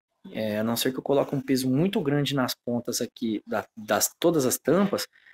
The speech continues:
pra vedar mesmo, né? Tampar e vedar. É, caso contrário, ela não veda mais por causa disso. E eu, assim, eu não colocava peso em cima, nada, sabe? É, simplesmente com o tempo soltou ali, lasqueou.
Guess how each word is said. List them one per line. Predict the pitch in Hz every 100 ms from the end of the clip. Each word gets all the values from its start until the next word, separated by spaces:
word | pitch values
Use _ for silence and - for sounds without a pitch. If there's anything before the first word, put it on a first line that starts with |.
| _ _
pra | - 113
vedar | 113 135 156 135 147
mesmo, | 131 110 107
né? | 117 117
Tampar | - 123 117 113
e | 123
vedar. | 147 180 101 - _ _ - _ _
É, | 104 104
caso | 98 123 127
contrário, | 131 131 131 120 135
ela | 131
não | 123 151
veda | 147 139 135
mais | 123
por | - 127
causa | 131 123 120
disso. | 104 110 123 -
E | 156 170 170
eu, | 185
assim, | 214 - 208
eu | 175
não | 196
colocava | 196 - 214 208
peso | - 180 180
em | 156
cima, | - - 180 147
nada, | 131 165 185 131
sabe? | - 170 139 _ - - _
É, | - 127 127 127 - -
simplesmente | - 226 226 214 202
com | 220
o |
tempo | 190 180 196 208 220 202
soltou | - 233 - 196
ali, | 190 156
lasqueou. | 160 156 - 196 139 -